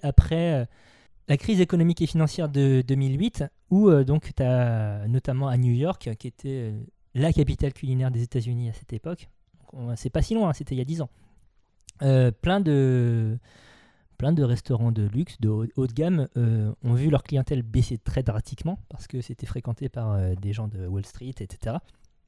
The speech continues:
de la haute finance et, euh, des gens qui ont plus de travail forcément à un moment, enfin pas forcément, mais qui ont plus de travail et donc ils ne pouvaient plus se permettre d'aller, euh,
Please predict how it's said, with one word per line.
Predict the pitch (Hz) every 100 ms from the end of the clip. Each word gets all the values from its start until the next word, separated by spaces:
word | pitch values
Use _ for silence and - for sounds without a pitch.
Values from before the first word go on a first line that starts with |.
| -
de | 123
la | 120
haute | 120 -
finance | 117 139 147 -
et, | 117
euh, | 98 95
des | 110
gens | 110 131
qui | -
ont | 101 95 98 - _ _ _ -
plus | 123
de | 110
travail | - 117 131
forcément | - - - 127 120
à |
un |
moment, | 117 117 127 147 147 _ -
enfin | - 104 -
pas | 110
forcément, | 117 135 131
mais | 107
qui | - 120
ont |
plus | - 143
de | 139
travail | - 123 160 - - - _
et | 131
donc | 135 -
ils | 127 147
ne | 127 131
pouvaient | - 139
plus | 156
se | -
permettre | 127 139 139
d'aller, | 127 123 135
euh, | 123 107 101